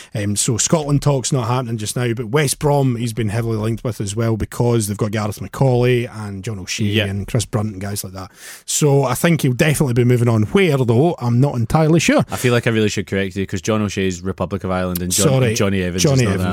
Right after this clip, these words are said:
Speaker 2: Ireland.
Speaker 1: is who I
Speaker 2: Someone
Speaker 1: meant.
Speaker 2: will pick up on that, probably the guy that hates you.
Speaker 1: Yeah,
Speaker 2: So I figured I
Speaker 1: probably.
Speaker 2: should, that rather than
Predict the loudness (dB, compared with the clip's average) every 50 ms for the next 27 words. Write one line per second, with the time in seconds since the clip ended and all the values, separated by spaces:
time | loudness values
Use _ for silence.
0 | -2 -2 -4 -4 -2 -2 0 0 0 2 2 2 2 0 0 0 -2 -2 -2 -2
1 | -2 -2 -2 0 0 0 -2 -4 -4 -2 -2 0 0 -2 -2 -2 -2 -2 -4 -4
2 | -4 -4 -6 -6 -6 -8 -10 -10 -6 -2 0 0 2 2 0 0 0 0 2 2
3 | 2 0 0 -2 -2 -2 -4 -4 -4 -6 -8 -6 -6 -6 -6 -6 -8 -8 -10 -10
4 | -12